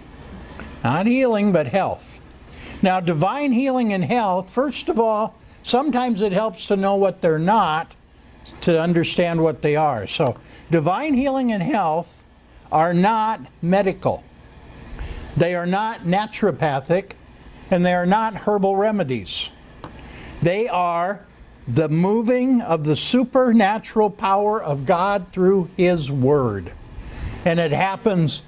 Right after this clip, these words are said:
without naturopathy, it happens without medicine,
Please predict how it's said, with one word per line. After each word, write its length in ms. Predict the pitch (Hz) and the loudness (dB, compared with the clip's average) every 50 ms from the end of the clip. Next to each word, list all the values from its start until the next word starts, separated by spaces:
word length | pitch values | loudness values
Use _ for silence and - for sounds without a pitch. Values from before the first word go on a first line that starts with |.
| - - - - - | -18 -20 -18 -6 0
without 400 | - 170 175 214 269 285 262 214 | 2 4 4 4 2 2 0 0
naturopathy, 1040 | 190 190 196 185 175 - - 180 160 123 - 175 165 156 151 - - 196 175 175 170 - - - - - - | 0 0 0 -2 -2 -2 -2 -2 0 0 0 0 0 0 -2 -2 0 0 0 -2 -4 -8 -16 -20 -20 -6 -2
it 140 | - 175 160 | 2 2 4
happens 580 | 175 190 190 196 147 185 180 170 156 139 - - | 4 2 0 0 0 2 2 2 2 0 -2 -2
without 600 | 131 123 143 165 185 226 254 294 277 247 - - | 0 2 2 4 4 2 2 2 0 -2 -2 0
medicine, 760 | 180 185 185 180 180 175 165 - - 196 196 185 180 175 | 2 2 4 4 2 0 0 -2 0 0 2 2 0 0